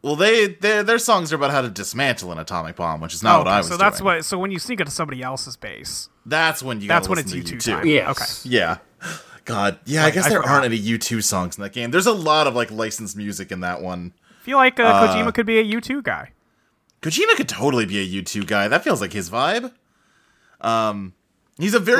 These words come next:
Speaker 3: Like,
Speaker 1: big David
Speaker 3: extremely
Speaker 1: Bowie guy. That's, like, his number one
Speaker 3: Yeah.
Speaker 1: guy as far as music goes.
Speaker 3: Which I, I think,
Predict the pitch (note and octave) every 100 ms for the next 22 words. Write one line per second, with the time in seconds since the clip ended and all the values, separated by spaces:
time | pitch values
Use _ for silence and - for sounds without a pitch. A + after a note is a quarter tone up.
0 | F3 G3+ F#3+ F#3 F#3 G#3+ - G#3+ G3+ F2+
1 | E2+ D2 - D3 D#3 G3 F3 F3+ E3 D3
2 | C3 A2+ C#3+ F2+ D2 B1+ - _ G2+ A2+
3 | G2 F2+ F2 D2 - B1 C4+ G#3+ - -
4 | _ _ _ _ _ _ _ _ G3 G#3
5 | G#3 F#3+ - A3 G#3+ F3+ -